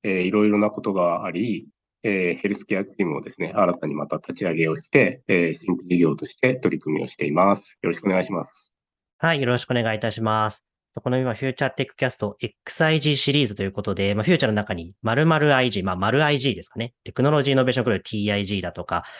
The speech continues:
Speaker 2: セキュリ-、えーと、サイバーセキュリティイノベーショングループでシーエスアイジーだとか、いろいろ〇〇アイジーというのがあるんですけども、今回はエイチアイジー、ヘルスケアイノベーショングループより中本さんに、えーと、お越しいただいてますという形になります。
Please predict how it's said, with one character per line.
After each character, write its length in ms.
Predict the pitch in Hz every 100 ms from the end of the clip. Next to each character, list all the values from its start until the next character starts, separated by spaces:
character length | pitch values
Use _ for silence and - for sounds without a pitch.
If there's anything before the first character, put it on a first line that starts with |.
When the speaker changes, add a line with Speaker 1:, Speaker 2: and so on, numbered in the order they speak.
| -
Speaker 2:
セ 120 | 101
キ 120 | -
ュ 120 | 113
リ-、 80 | 107
え 20 | 107
ー 40 |
と、 100 | 107
サ 140 | -
イ 100 | 151
バ 180 | 156 147
ー 20 |
セ 100 | 135
キ 100 | -
ュ 40 | 110
リ 80 | 104
テ 120 | 113
ィ 100 | 107
イ 40 |
ノ 80 | 110
ベ 40 |
ー 20 | 107
シ 60 |
ョ 40 | 110
ン 20 |
グ 80 | 104
ル 60 |
ー 20 | 98
プ 100 | -
で 100 | 80
シ 200 | - 110
ー 80 |
エ 40 | 101
ス 80 | 101
ア 60 |
イ 60 | 101
ジ 60 |
ー 40 | 92
だ 60 |
と 80 | 85
か、 80 | 90
い 20 |
ろ 100 | 95
い 40 | 92
ろ 120 | 92 - - -
〇 220 | 113 110
〇 220 | 110 107
ア 80 | 107
イ 80 | 107
ジ 100 | 104
ー 20 |
と 80 | 98
い 0 |
う 40 | 87
の 60 |
が 80 | 90
あ 40 |
る 80 | 85
ん 20 |
で 80 | 82
す 60 | -
け 80 | 139
ど 40 |
も、 60 | 160
今 140 | 151
回 180 | - 90
は 180 | 82 -
エ 80 | 131
イ 100 | 127
チ 100 | 127
ア 40 |
イ 60 | 110
ジ 120 | 104
ー、 80 | 82
ヘ 100 | 120
ル 120 | 156
ス 100 | 156
ケ 140 | - 147
ア 60 |
イ 80 | 135
ノ 80 | 131
ベ 120 | 123
ー 20 |
シ 80 | 117
ョ 40 |
ン 40 | 110
グ 80 | 107
ル 80 |
ー 40 | 101
プ 80 | 147
よ 40 |
り 60 | 160
中 180 | 110
本 100 | 104
さ 120 | 95 82
ん 60 |
に、 100 | 85 _ - _ -
え 100 | 107
ー 20 |
と、 140 | 95 95
お 40 |
越 180 | 110 95
し 60 |
い 60 | 95
た 80 | 98
だ 100 | 87
い 80 | 90
て 120 | 101
ま 140 | 131
す 80 | 151
と 60 | 98
い 40 |
う 40 |
形 280 | - - 90
に 60 | 98
な 100 | 87
り 80 | 90
ま 180 | 92
す。 160 | - -